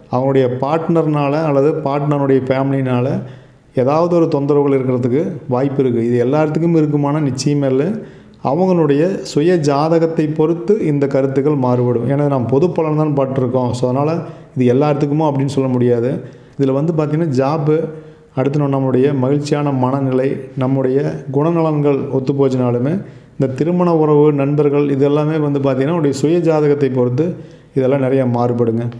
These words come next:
குடும்பத்துலேயும் சரி, வேலை செய்கிற இடத்துலையும் சரி, அல்லது பிஸ்னஸ்லேயும் சரி, மூல நட்சத்திர சகோதரிகள் எந்த இடத்துல இருந்தாலுமே அவங்க வந்து மிகவும் ஒரு தனித்துவமான ஒரு தன்மையோடு இருப்பாங்க. எல்லோரும் திரும்பி பார்க்கும் வகையில் அவங்களுடைய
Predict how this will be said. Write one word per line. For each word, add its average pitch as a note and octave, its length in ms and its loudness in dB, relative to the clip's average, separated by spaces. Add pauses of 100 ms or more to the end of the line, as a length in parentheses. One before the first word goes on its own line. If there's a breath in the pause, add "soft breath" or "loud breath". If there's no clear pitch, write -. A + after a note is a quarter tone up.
(400 loud breath)
குடும்பத்துலேயும் F3+ 380 2
சரி, D#3 340 0
வேலை D3+ 340 2
செய்கிற D3+ 260 4
இடத்துலையும் C#3 240 0
சரி, C3+ 360 0
அல்லது B2+ 340 0
பிஸ்னஸ்லேயும் D#3 360 0
சரி, B2+ 400 0 (340 loud breath)
மூல D#3 240 2
நட்சத்திர D#3 380 0
சகோதரிகள் C#3 680 2
எந்த D3+ 300 0
இடத்துல C#3+ 260 0
இருந்தாலுமே C3+ 500 0
அவங்க D3+ 140 0
வந்து D3 200 -2
மிகவும் D#3 300 0
ஒரு D3+ 200 2
தனித்துவமான D3 800 0
ஒரு C3+ 160 -2
தன்மையோடு C#3 460 2
இருப்பாங்க. C3 640 0
எல்லோரும் F3+ 640 2
திரும்பி F3 340 0
பார்க்கும் D#3 440 -2
வகையில் C#3 320 2
அவங்களுடைய C3+ 640 0